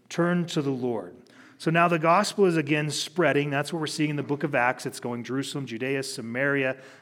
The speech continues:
now to the ends of the earth. Uh, but what's happening is what has just been approved now in Jerusalem that the gospel would go to the Gentiles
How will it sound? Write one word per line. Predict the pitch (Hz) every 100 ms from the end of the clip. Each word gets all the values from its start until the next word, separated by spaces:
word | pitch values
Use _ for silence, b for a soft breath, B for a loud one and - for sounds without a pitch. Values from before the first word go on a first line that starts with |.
| -
now | 135 139
to | 147
the | 139 139
ends | 143 156 165
of | 175
the | 165 180
earth. | 139 127 131 131 B B -
Uh, | 143
but | 147 156
what's | 165 151
happening | - 185 208 175 151 147 160
is | 135 131 139 B B -
what | 151
has | 160 -
just | 120 185 208 196 151
been | 180 170
approved | 175 143 - - - 240 202 156 185 202 151
now | 156 147 147 156
in | 147 143
Jerusalem | 135 139 202 - 156
that | 139
the | 135
gospel | 139 151 160 160
would | 139
go | 147
to | 147
the | 131
Gentiles | 131 156 185 180 180